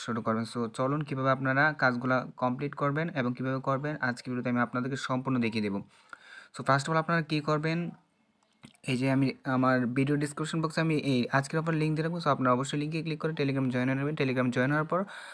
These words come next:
আপ-, আপনারা দেখ-, এই পোস্টটা পাবেন। এই পোস্টটা পাওয়ার পর এখানে দেখতে পারতেছেন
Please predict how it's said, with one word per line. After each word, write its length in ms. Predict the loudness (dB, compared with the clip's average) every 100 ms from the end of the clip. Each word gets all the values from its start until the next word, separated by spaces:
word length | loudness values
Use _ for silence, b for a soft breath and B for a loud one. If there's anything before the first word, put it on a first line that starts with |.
| B -4
আপ-, 200 | -2 -2
আপনারা 220 | -2 2 2
দেখ-, 180 | 2 2
এই 80 | 2
পোস্টটা 360 | 2 -4 -2 -2
পাবেন। 300 | 0 0 -4 -6 -16 -8 -6
এই 60 | -4
পোস্টটা 220 | -6 -4
পাওয়ার 220 | -2 -2
পর 80 | -2
এখানে 240 | -4 -2 -2
দেখতে 200 | -2 -2
পারতেছেন 460 | -2 -2 -4 -4